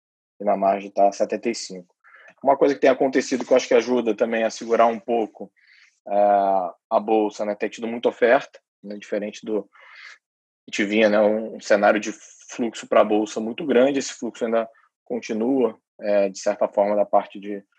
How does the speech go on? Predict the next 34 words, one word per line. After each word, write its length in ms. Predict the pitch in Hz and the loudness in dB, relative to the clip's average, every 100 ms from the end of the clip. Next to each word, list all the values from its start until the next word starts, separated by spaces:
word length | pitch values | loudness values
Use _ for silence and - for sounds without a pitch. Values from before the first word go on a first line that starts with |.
| - _ - | -20 _ -12
do 60 | 95 | 2
varejo, 540 | 101 95 117 127 110 | 4 4 2 0 -2
né? 120 | 104 | -4
Do 80 | 101 | -4
investidor 460 | 98 101 104 101 101 | -6 -8 -6 -4 -4
buscando, 600 | 101 - 107 107 104 95 - - - _ _ | -6 -4 0 0 -2 -8 -12 -20 -20 _ _
é, 480 | 95 101 98 98 95 90 90 82 - _ - 104 | -2 0 0 0 -4 -6 -8 -12 -20 _ -16 -2
mais 300 | 101 101 104 | 2 2 0
risco 460 | 104 117 - 107 | -4 -4 -4 -6
e, 60 | 98 | -6
consequentemente, 760 | - 101 101 101 - 101 101 - | -6 -8 -8 -10 -8 -10 -10 -14
buscando 320 | - 107 104 | -12 -6 -2
mais 180 | 104 107 | -2 -2
retorno 400 | 101 110 104 98 - - - _ _ _ _ _ _ _ - | -6 -4 -6 -8 -20 -20 -20 _ _ _ _ _ _ _ -6
pra, 240 | - 98 95 | 2 2 2
pra, 260 | 101 95 | 0 0
pra 160 | - 101 | -2 -8
sua 180 | - 98 | -6 -6
carteira, 500 | 104 - 117 120 104 | -8 -2 0 0 -2
né? 140 | 104 - - - _ - | -8 -16 -20 -20 _ -12
É, 800 | 101 101 98 95 95 92 90 87 87 _ - | -6 -4 -4 -4 -6 -6 -8 -12 -16 _ -6
mas 280 | 104 107 | 2 4
hoje 140 | 113 127 | 4 0
em 60 | |
dia 140 | 104 110 | -2 -2
a 20 | |
gente 140 | 123 | -2
tá 80 | 123 | -4
tendo 200 | - 123 | -2 -4
um 160 | 127 104 | -4 -6
fluxo 280 | - 120 120 | -10 -8 -2
de 80 | |
oferta 400 | 117 - 120 127 | 0 4 2 2
gigantesco, 760 | 117 135 160 151 120 147 - | -4 0 0 0 -2 -2 -6